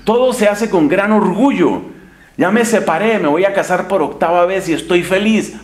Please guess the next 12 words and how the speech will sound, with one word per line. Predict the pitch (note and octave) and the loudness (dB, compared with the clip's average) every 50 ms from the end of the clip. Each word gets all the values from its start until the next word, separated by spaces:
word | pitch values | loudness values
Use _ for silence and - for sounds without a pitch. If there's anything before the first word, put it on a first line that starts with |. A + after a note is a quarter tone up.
| - - | -4 -2
Tómenme | G3 F#3+ G#3 G#3 G3+ G3 F#3 F3 | -2 0 0 0 0 0 0 0
hartas | F3+ F3 F3 F3 - G3 E3+ E3+ - | 0 -2 -4 -4 -4 -4 -4 -4 -2
fotos, | - G3+ G3+ G3 - D#3+ C3 A2 G#2+ | -2 -2 -2 -2 -4 -6 -6 -6 -6
estoy | C3 - - - E3 E3 | -8 -6 -4 -2 -2 -2
feliz | - F3 F#3 F#3+ G3+ F#3+ E3 - - - - - - | 0 -2 -4 -4 -4 -6 -6 -8 -10 -16 -20 -12 -6
porque | - D3 C#3+ D#3 C#3+ | -4 -2 0 2 2
me | C#3+ C3+ | 2 2
voy | C#3 D#3 E3 E3+ | 0 0 -2 -2
a | E3 - | -4 -4
casar | D#3 - - - C#3 D3+ D3+ C#3 C3 A#2 | -6 -6 -6 -4 -4 -4 -4 -4 -4 -4
de | B2 A#2 | -4 -4
nuevo. | A2+ B2 B2+ A#2 G#2 F#2+ F2 | -2 0 0 0 0 -2 -4